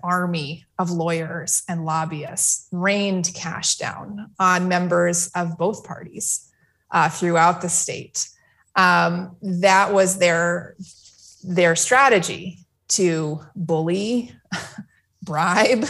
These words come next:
divide, and get, ultimately get their way. And they thought they could. You know,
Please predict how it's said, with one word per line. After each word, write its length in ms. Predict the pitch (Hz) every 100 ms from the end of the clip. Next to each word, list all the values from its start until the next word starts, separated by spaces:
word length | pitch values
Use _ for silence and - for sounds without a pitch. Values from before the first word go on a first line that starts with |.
| - - - _ -
divide, 800 | 170 151 160 185 202 220 247 240 - _ _
and 200 | 180 175
get, 300 | 175 156 - -
ultimately 580 | 226 233 202 - 175
get 280 | 170 143 -
their 140 | - 147
way. 340 | 165 - -
And 120 | 208
they 100 | 233
thought 240 | 247 294 294
they 100 | 269
could. 280 | - 254 - _ _
You 120 | 202 196
know, 280 | 175 180